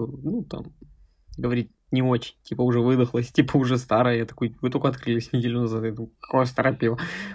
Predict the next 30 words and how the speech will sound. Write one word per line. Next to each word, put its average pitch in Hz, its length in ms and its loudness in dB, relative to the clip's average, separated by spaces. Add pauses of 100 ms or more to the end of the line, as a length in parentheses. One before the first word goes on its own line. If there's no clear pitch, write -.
(1200)
Вот, 117 380 -2
э, 113 480 0
там 117 160 0
чё-то 117 480 0
уже 127 200 2
консультируюсь 143 560 4
по 120 280 4
другому 113 420 -2
пиву. 233 420 -2 (200)
Вот, 113 260 -4
он 117 140 0
мне 120 160 4
про 139 120 4
все 135 220 0
краники 131 400 4
рассказал 123 460 2
за 190 80 4
это 190 180 0
время. 160 500 -2 (560)
И 123 240 4
после 127 280 -4
каждого 123 340 0
краника 170 360 -2
он 120 60 -4
такой: - 200 -6
"А - 80 2 (100)
точно 269 280 8
не 147 100 8
хотите - 280 -2
попробовать 143 380 0